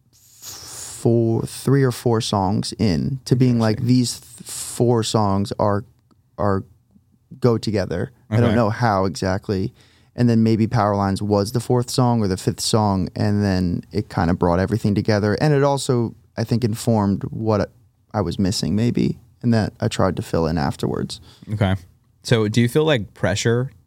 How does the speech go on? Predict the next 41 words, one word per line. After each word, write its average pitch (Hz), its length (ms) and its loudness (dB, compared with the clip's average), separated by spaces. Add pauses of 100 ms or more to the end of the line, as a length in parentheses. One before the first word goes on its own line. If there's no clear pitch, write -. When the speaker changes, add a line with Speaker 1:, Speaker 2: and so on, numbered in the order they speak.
(160)
Speaker 2:
when 104 400 2
you 101 220 2
have 101 160 2
a 95 60 2
song 92 540 0 (560)
that 95 180 -2
is, 95 180 -2
like, 85 200 -6
the 98 100 -4
title 87 260 0
track? - 280 -4
So 90 240 0
it's 95 180 0
the 101 120 2
name 107 280 4
of 107 120 2
the 98 60 -2
project, 92 380 -2
but 95 80 -4
it's 98 80 0
also 98 240 -2 (100)
on 98 520 2
the 98 80 -2
project. 92 440 -2
Speaker 1:
Sure. 135 200 2
Speaker 2:
Do 107 80 4
you 101 40 0
feel 104 180 0
pressure 101 340 -2
to 107 160 -2
deliver 101 640 0
on 107 160 4
that 101 180 2
song? 107 340 2 (1400)
Speaker 1:
I, 202 460 0 (240)
I 143 180 2
only 196 340 2
feel 180 260 2
as 147 120 2
much 135 300 0
pressure. 131 760 0